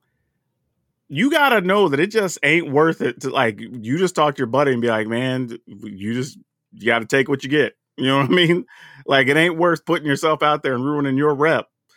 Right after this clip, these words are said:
to try to signal when you know they messed up at that point. Like,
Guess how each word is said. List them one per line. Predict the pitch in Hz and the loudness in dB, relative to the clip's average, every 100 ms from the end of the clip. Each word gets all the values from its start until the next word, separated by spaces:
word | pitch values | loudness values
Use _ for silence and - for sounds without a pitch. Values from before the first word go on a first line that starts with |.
| _ _ _ _ _ - | _ _ _ _ _ -12
to | 120 | -8
try | 131 143 | 0 0
to | 135 | 0
signal | 151 135 139 | -2 -4 -4
when | 135 165 | -2 -2
you | 208 | 0
know | 247 262 | 2 2
they | 226 170 | 0 -2
messed | 135 113 | -4 -4
up | 123 110 | -4 -4
at | 104 | -4
that | 104 - | -6 -8
point. | 95 90 - _ _ _ _ _ _ _ _ _ _ _ _ _ _ - | -14 -16 -18 _ _ _ _ _ _ _ _ _ _ _ _ _ _ -2
Like, | 139 123 | 0 0